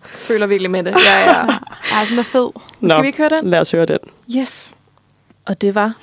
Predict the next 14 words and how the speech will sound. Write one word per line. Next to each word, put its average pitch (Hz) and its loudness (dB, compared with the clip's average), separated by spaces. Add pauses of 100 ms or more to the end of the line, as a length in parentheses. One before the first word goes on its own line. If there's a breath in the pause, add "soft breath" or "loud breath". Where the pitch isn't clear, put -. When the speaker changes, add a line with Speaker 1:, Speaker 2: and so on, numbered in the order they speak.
Speaker 1:
Blind 202 4
Channel 247 2
med 202 2 (320)
Dark 214 2
Side, - 0 (180)
Finlands 220 0 (120)
to - -10
tusind 233 -4
og - -8 (120)
enogtyve 208 -2
bidrag, - -6 (180)
som 208 -2
klarede 185 0
det 202 -4